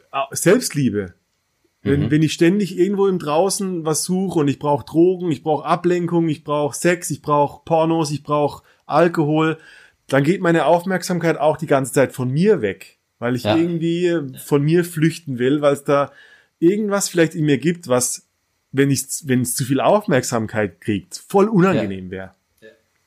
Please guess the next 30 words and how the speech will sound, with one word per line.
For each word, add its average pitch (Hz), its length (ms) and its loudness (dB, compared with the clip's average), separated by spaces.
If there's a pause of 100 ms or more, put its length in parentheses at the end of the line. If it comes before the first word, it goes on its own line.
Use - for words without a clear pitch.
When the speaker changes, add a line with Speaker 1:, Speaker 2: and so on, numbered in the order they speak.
(100)
Speaker 1:
Ah, 156 300 2
fuck. 107 440 -4
Speaker 2:
Ja. - 40 -18 (440)
Speaker 1:
Ah, 156 280 2
das 143 220 0
bin 147 180 0
ich, 147 200 0
das 123 180 -4
ist 135 140 -6
das 127 100 -2
Loch 131 280 2
in 139 100 -6
mir, 123 200 0
das, 113 280 -4
ja, 135 560 -2
hungrig 135 320 0
ist 135 260 -4
und 120 160 -6
so. 117 300 -2 (440)
Speaker 2:
Ja. 117 140 4
Speaker 1:
Und, 131 140 2
ähm, 143 260 2
ich 147 160 -8
glaub, 170 280 2 (720)
ähm, 135 420 -4
ich 143 100 -6
glaub, 156 260 2
es 160 100 -4
ist 151 140 -8
wertvoll, 160 680 0